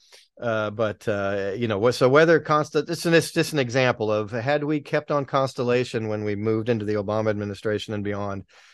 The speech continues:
I suspect we'd be a heck of a lot closer to the moon or maybe there now, but, uh,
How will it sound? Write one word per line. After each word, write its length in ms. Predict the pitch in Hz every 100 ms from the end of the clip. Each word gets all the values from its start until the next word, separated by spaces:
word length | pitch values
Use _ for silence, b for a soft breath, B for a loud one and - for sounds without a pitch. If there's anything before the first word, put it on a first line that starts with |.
| b b _ _
I 160 | 123 131
suspect 640 | 127 98 - 147 190 -
we'd 160 | 170 175
be 180 | 175 190
a 100 | 170
heck 200 | 175 -
of 60 |
a 40 | 180
lot 220 | 180 180
closer 300 | 185 185 -
to 100 | 170
the 80 | 170
moon 260 | 175 190
or 80 | 180
maybe 260 | 165 170 170
there 220 | 160 170
now, 260 | 170 165 165
but, 340 | 143 127 -
uh, 220 | 120 113